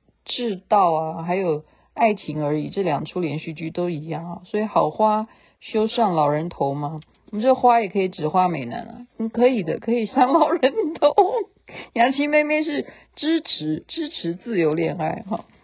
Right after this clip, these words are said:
好，好马不吃回头草是不需要我解释。然后再来，好花能有几时红？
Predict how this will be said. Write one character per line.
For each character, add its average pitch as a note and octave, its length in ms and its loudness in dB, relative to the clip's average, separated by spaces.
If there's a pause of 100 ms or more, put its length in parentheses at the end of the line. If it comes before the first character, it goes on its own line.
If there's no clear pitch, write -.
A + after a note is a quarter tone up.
(120)
好， G3 320 4 (380)
好 G3 240 4
马 G3 200 4
不 F#3+ 100 -4
吃 F#3+ 180 -4
回 D#3 180 0
头 D#3 160 2
草 D3+ 160 -2
是 E3 80 -4
不 F#3+ 140 -8
需 F3 160 -6
要 D#3+ 140 0
我 C#3+ 100 -4
解 - 360 -12
释。 - 360 -8 (800)
然 F3 100 4
后 F#3 60 4
再 F3 240 2
来， D#3 160 -6 (920)
好 D3+ 400 2
花 A#3 460 2 (1700)
能 A3 340 4
有 G#3+ 340 4 (120)
几 - 260 -10
时 D3 400 -10
红？ B2 480 -6